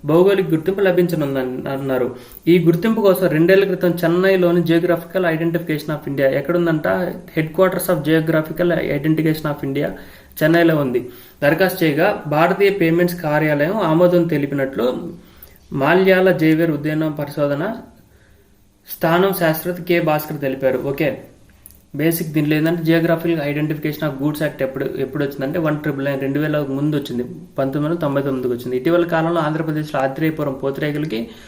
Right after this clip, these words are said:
నరసాపురం లేస్కి ఇవ్వడం జరిగింది. తెలంగాణలో హైదరాబాద్ లక్క గాజులకి ఇచ్చారు. రెండు వేల ఇరవై మూడు ఇరవై నాలుగు సంవత్సరానికి గాను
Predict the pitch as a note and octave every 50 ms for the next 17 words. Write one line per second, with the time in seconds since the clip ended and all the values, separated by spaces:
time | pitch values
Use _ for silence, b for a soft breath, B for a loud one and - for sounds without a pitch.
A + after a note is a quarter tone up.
0 | B B B B B C#3+ D3 D#3 D#3 F#3+ F#3+ F#3 F3 F3 E3+ E3 D3+ D3 D3 D3
1 | - - D#3 C#3 C#3 C#3+ C#3 C3+ C3 B2+ B2+ A#2+ B2 D3+ D3+ E3 F3 F3 E3+ E3+
2 | F3 F#3 E3+ D#3 D3+ D3 D#3+ D#3 D3 D#3 D#3+ D#3 D#3 C#3 C#3 - D3+ C#3+ C#3+ C3+
3 | C3+ C3 B2+ B2 B2 A#2+ - B2+ A#2+ B2+ - B B B B B D3+ D3+ E3 F3
4 | F3+ F#3 F3+ E3+ D#3+ D#3 D#3+ E3 D#3+ D#3 D3 D3 C#3+ C#3 C#3 C3+ C#3 C3+ C3+ -
5 | - C3 B2+ - - C3+ C3 A#2+ A#2+ B2 A#2+ A#2+ A#2+ B2+ -